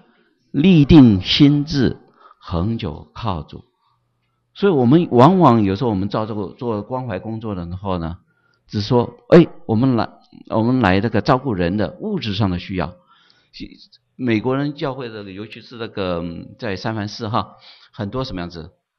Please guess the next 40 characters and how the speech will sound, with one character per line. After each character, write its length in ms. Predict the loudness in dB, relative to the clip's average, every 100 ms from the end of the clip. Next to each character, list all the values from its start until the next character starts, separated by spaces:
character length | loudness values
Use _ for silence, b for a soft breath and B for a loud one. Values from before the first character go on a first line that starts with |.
| _ _ _ _
哦， 420 | -10 -6 -4 -4 -4
我 40 |
们 200 | -4 -6
就 100 | -4
要， 140 | -6 -6
要 140 | -8 -8
做 340 | -6 -6 -6
一 40 |
些 280 | -6 -6 -6
很 260 | -8 -10 -10
好 220 | -6 -8
的 160 | -8 -8
社 200 | -6 -6
会 160 | -6
的 120 | -8
关 280 | -6 -4 -4
怀 120 | -6
的 80 | -8
工 200 | -10 -10
作， 300 | -8 -10 -10 _ _ _ _
所 140 | -6 -6
以 60 |
他 120 | -4 -4
们 340 | -2 -2 -4
就 420 | -4 -2 -4 -8 _ _
有 160 | -8 -6
很 140 | -6
多， 340 | -6 -8 -10 _
好 200 | -10 -6
像 460 | -4 -6 -10 -14 -20 -10
成 200 | -8 -6
立 100 | -6
什 100 | -10
么， 160 | -12 _ _ _ _ _ _
呃， 200 | -12 -10
soup 320 | -6 -4 -6
kitchen， 380 | -4 -4 -2 -4
有 100 | -6
没 80 | -6
有？ 140 | -8